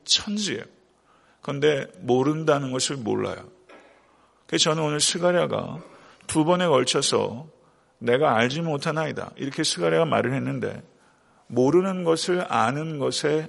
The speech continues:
이 중요성, 이것에 대해서 전 개인적으로 좀 묵상하게 되더라고요. 저는 이 자리에 계신 모든 권속과 애타한테 섬기는 교회 성도들께서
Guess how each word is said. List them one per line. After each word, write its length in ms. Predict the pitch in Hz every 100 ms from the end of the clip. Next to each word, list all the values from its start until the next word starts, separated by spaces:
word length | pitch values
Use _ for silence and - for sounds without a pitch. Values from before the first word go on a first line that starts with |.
| -
이 80 | 147
중요성, 640 | 143 143 135 135 - 92 110 -
이것에 300 | 151 160 165
대해서 220 | 131 139
전 180 | 143 151
개인적으로 420 | 127 120 120 120
좀 180 | 131 123
묵상하게 840 | 113 - 117 107 90 - - 139 139
되더라고요. 520 | 113 101 98 95 101 - - _ _ _ _ _ - _ _ - 139
저는 580 | 151 147 147 143 190 208 -
이 80 | 131
자리에 180 | 147
계신 280 | 147 143 135
모든 300 | 123 147 170
권속과 680 | 151 127 131 131 - 101 107
애타한테 320 | - 123 135 147
섬기는 440 | 151 147 143 135
교회 180 | 127 123
성도들께서 880 | - 156 165 147 - - 101 104